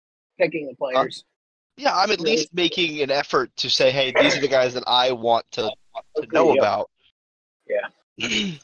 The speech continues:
Speaker 2: Um, I wish that it would be way more in depth than that, but I, I know that that's not gonna happen anytime <laughs> soon. So,
Speaker 1: So I think, I think the biggest, the big change I think we will see from Madden, this, this upcoming Madden is supposed to be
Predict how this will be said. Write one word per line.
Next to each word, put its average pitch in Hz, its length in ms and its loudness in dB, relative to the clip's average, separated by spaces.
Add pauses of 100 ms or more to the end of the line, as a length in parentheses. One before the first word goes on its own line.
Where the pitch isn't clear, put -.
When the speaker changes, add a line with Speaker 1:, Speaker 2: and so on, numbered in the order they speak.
(120)
Speaker 2:
Um, 123 340 2 (120)
I 175 100 4
wish 175 260 2
that 156 120 2
it 147 40 6
would 135 160 2
be 127 140 0 (180)
way 170 220 2
more 143 200 0
in 113 60 -4
depth 127 260 0
than - 120 -4
that, 120 180 0
but 117 100 -4
I, 117 160 0 (800)
I 117 180 -2
know 113 200 2
that 98 120 -6
that's 101 240 -2
not 98 180 -4 (240)
gonna 104 180 -4
happen 101 260 0
anytime 107 420 -2
<laughs> - 0 -
soon. - 360 -4
So, - 380 2 (720)
Speaker 1:
So - 200 6
I 208 80 8
think, 220 280 4 (140)
I 226 80 8
think 220 200 0
the 175 60 -8
biggest, 202 460 -4 (100)
the 165 80 -6
big 214 260 2
change 208 300 0
I 190 60 6
think 180 180 -2
we 170 80 0
will 165 160 -2
see 165 160 -10
from 156 200 -14
Madden, 151 260 -6
this, 175 300 0
this 165 160 -6
upcoming 202 360 2
Madden 160 360 -2
is - 80 -12
supposed 156 300 0
to 170 80 -4
be 151 440 4